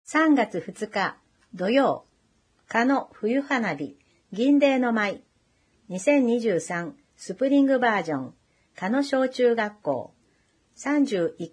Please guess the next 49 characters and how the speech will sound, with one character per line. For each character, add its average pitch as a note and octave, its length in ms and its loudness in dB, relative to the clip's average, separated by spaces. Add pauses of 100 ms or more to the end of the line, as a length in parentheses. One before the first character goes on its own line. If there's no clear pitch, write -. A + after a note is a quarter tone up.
回 B3+ 200 0
目 C4 100 0
の G3+ 120 -4
開 G3 200 -4
催 G#3 240 -4
と G#3 140 -8
な F#3+ 120 -6
っ F#3 120 -10
た D3 120 -6
冬 G3 260 -6
花 F3 340 -8
火、 C3 180 -14 (600)
レ A#3+ 160 0
ー C#4+ 40 2
ザ C#4 200 2
ー - 20 -6
光 B3+ 240 2
線 D#3+ 320 -4
や C3+ 220 -6
ビ B3 240 -4
ー - 20 -4
ジ C4+ 140 -8
ー B3+ 140 0
エ A3+ 60 0
ム F#3+ 100 -6
で D#3+ 200 -4
演 A#3+ 140 -2
出 A#3 280 -10
さ G#3 140 -8
れ F#3+ 120 -4
た F3+ 120 -8
花 F3+ 280 -8
火 D#3+ 100 -6
に、 C#3+ 200 -4 (440)
来 A#3+ 240 0
場 D#4 160 2
者 C4+ 160 -4
か F#3 120 -6
ら C#3+ 120 -4
は C3+ 180 -10
歓 C4 240 -2
声 D4 220 0
が C4+ 140 -2
上 A#3+ 60 -2
が A#3 120 0
り A3+ 100 0
ま G3 140 -6
し - 100 -16
た。 C#3+ 220 -8